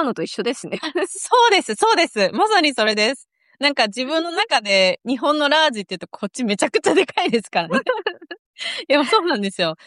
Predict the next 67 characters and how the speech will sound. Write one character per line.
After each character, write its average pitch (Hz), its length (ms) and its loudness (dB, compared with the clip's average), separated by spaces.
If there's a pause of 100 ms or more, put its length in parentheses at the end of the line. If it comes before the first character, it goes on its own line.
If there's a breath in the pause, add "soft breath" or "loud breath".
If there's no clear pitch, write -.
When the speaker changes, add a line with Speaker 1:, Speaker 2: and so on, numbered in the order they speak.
Speaker 2:
な 240 80 0
の 247 80 4
で 208 80 4
ね、 190 80 2
皆 208 220 2
さ 220 160 2
ん 180 60 0
ち 247 120 -2
ょ 233 40 2
っ 196 40 -6
と 180 120 -6
ね、 160 420 -4
Speaker 1:
う 175 100 -10
ん。 - 40 -14
Speaker 2:
あ - 40 -14
の、 320 240 -4
ち - 80 -6
ょ - 20 0
っ - 40 0
と - 80 -10
専 415 200 4
門 466 360 4
用 453 120 6
語 349 120 2
に 214 100 0
関 214 240 2
し - 60 -14
て 175 100 -2
は、 175 400 2
皆 190 160 -4
さ 196 80 -2
ん 165 40 -2
自 190 180 -4
分 240 160 0
で 254 80 2
ち 262 100 -2
ょ 330 40 0
っ - 20 -2
と - 120 -8
調 - 140 -4 (100)
べ 180 120 -6
て、 151 300 0
自 196 140 -6
分 240 120 -2
の 226 120 -2
飲 233 60 0
み 233 100 -4
た 254 120 2
い 208 80 0
サ 185 160 0
イ 160 80 -2
ズ 160 100 -8
を 156 60 -4
自 175 160 -4
分 226 240 -6
で 220 80 -4
事 202 200 -4
前 247 200 2
に 247 280 2
覚 196 200 2
え 214 60 2
て - 100 -10
お 214 80 0
い 185 80 -2
た 185 100 0
方 170 160 -2
が 160 220 -4